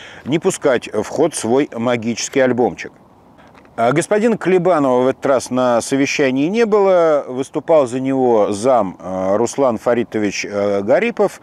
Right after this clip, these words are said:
который сообщил, что количество дорожно-транспортных, э, происшествий в Республике Башкортостан на минувшей неделе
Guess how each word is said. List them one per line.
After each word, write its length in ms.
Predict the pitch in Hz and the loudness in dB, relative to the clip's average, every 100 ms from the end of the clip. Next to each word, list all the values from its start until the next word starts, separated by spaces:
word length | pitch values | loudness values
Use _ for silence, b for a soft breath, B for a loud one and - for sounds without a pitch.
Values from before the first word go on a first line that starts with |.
| B B B B | B B B B
который 320 | 139 220 208 | 0 2 0
сообщил, 440 | - 160 - 196 | 2 0 2 0
что 180 | 180 156 | 0 -2
количество 640 | - 165 151 - 135 131 - | 0 0 0 -2 0 2 0
дорожно-транспортных, 1200 | 117 139 143 127 127 143 135 - 90 104 101 - | 0 0 2 -2 0 0 0 -2 -4 -6 -6 -8
э, 160 | 107 104 | -6 -6
происшествий 800 | 123 135 - 139 - 104 95 78 B B B | 0 0 2 -2 0 -2 -2 -4 B B B
в 80 | 110 | -2
Республике 560 | 139 - 156 127 - 123 | -2 0 0 0 0 -2
Башкортостан 720 | 127 - 127 143 - 139 120 | -2 -4 -2 -2 0 -2 0
на 60 | |
минувшей 420 | 123 135 127 - 139 | -2 -2 -2 -2 -2
неделе 520 | 165 185 240 226 | -2 0 2 2